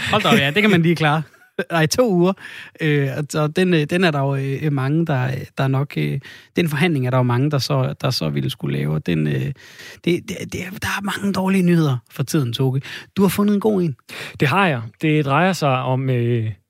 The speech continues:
Speaker 2: smørkager.
Speaker 1: Ja.
Speaker 2: Det er simpelthen, øh, hvad det hedder, det er Danmarks Radio, der, der har en, øh, en artikel om, at, øh, at Jacobsen Bakery, eller Jacobsens Bakery
Speaker 1: Mhm.
Speaker 2: i Hedensted. De producerer en hulens masse småkager, der bliver eksporteret til, øh, blandt andet U S A.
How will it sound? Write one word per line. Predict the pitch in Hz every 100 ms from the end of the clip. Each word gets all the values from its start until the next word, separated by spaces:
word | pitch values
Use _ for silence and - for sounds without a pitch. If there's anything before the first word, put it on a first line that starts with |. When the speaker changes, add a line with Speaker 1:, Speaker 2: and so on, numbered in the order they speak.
| _ -
Speaker 2:
smørkager. | 120 135 - 117 101 - _ _
Speaker 1:
Ja. | 160 196 - _ _ _ _ -
Speaker 2:
Det | 143
er | 135
simpelthen, | 156 151 147 131
øh, | 127 120 117 113 113
hvad | 123
det | - 127
hedder, | 110
det | 127
er |
Danmarks | 131 139 151
Radio, | 151 147 123
der, | 123 120 113 - - -
der | 143
har | 131 156 143
en, | 123 117
øh, | 117 120 - - -
en | -
artikel | 131 - 175 170
om, | 135 139
at, | 139 127 -
øh, | 127 127 - 76 101 -
at | 139 - 160
Jacobsen | 170 151 - 131 - _ _ _
Bakery, | 143 156 131 104 - - _ -
eller | 113
Jacobsens | 113 127 113 113 101 - -
Bakery | 120 110 101 95 - -
Speaker 1:
Mhm. | 147
Speaker 2:
i |
Hedensted. | 170 135 113 113 107
De | 127
producerer | - 127 160
en | 139
hulens | 117 160 -
masse | 135 131
småkager, | 123 131 - 120
der | 113
bliver | 110
eksporteret | 107 107 147 113
til, | - 117
øh, | 110 107 107 113 120 -
blandt | 123
andet | 139 165
U | 147 139
S |
A. | 190